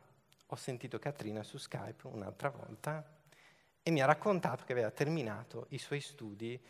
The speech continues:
e aveva conseguito un master in sviluppo internazionale. Ma la vera notizia era che l'onu, gli uffici di Ginevra,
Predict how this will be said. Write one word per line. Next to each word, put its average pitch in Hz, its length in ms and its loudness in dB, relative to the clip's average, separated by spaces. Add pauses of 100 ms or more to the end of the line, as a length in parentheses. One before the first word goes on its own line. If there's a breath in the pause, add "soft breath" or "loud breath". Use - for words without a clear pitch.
(220 loud breath)
e 139 200 4
aveva 135 240 8
conseguito 147 520 0
un 135 80 0
master 135 520 0
in 139 140 -2
sviluppo 120 360 -6
internazionale. 123 840 -2 (1040)
Ma 113 100 6
la 127 80 10
vera 147 220 8
notizia 123 800 -2
era 120 240 2
che 107 340 -4
l'onu, 123 600 2 (160)
gli 110 100 -8
uffici 113 360 -10
di 107 100 -6
Ginevra, 113 680 0